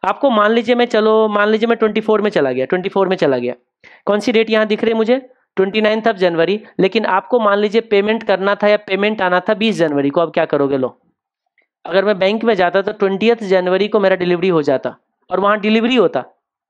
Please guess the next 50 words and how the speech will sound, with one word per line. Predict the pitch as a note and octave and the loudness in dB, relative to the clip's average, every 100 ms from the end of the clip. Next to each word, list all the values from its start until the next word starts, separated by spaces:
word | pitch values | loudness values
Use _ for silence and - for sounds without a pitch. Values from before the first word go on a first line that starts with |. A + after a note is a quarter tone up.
| _ | _
वहाँ | F3+ G#3 | -2 0
डिलीवरी | G#3+ A3+ A3+ C4 | 0 0 2 2
होता, | F#3 - B2 - _ _ | 2 0 -12 -14 _ _
यहाँ | F#3 F#3+ | -4 -2
डिलीवरी | F#3 F3+ F#3+ | 0 0 2
होता | E3 D3+ | 0 2
ही | D3 | 0
नहीं | C3+ B2 | -2 -6
है, | - _ _ _ _ _ _ | -14 _ _ _ _ _ _
यहाँ | E3+ | -4
डिलीवरी | F3+ F#3+ F#3+ G3+ | -2 0 0 0
नहीं | F#3+ | 0
होता | D3 C3 | 0 -4
है। | B2+ _ _ _ _ _ _ - | -6 _ _ _ _ _ _ -2
तो | |
आप | F3 | -2
मुझे | F3+ G3 G3+ | 0 -2 0
बताइए, | D#3+ D3 D3 | 0 0 -2
मुझे | D#3+ E3+ G3+ | -2 0 0
बीस | G3 D3 F#3+ B3 - E3+ D3 | -2 -4 0 0 -2 -8 0
जनवरी | F3 F#3 F#3+ G#3+ | 2 2 0 0
को | A3 A3+ | 0 -2
मुझे | G3 F#3+ | 0 0
डॉलर | E3+ D#3+ D#3 | 2 0 0
चाहिए, | D#3 B2+ A#2+ A#2+ _ _ _ _ _ _ _ _ | 0 -2 -4 -10 _ _ _ _ _ _ _ _
तो | E3+ | -4
सबसे | G3+ E3 G#3 | -4 -2 0
पहले | G3+ | 2
तो | G3 | 0
यहाँ | G3 F#3+ | 0 0
शर्त | F#3 F#3+ F#3+ | 0 0 0
नहीं | G3+ G3+ | -2 2
लगा | G3 F#3+ | 2 2
बीस | F#3 F#3 | 0 -4
जनवरी | F3+ F#3 F3+ F#3 | -2 0 0 0
का, | F3 - _ _ _ _ _ | -4 -8 _ _ _ _ _
कहते | F#3 F3+ G3 | -4 0 0
नहीं | G3+ | 2
हमारे | F#3+ F3 F#3 | 2 2 0
पास | F#3+ F#3+ | -2 -6
तो | F#3 | -4
सिर्फ | G3 F#3+ | -6 -2
ट्वेंटी | F#3 E3+ | -2 0
नाइन्थ | F#3 F#3+ | -2 0
जनवरी | F3+ F3+ F#3 | 0 0 0
का | F#3 | 0
ही | |
मैच | F#3 F3 | 2 0
चलते | F3 E3+ E3 | 0 -2 0
हैं। | E3 | -6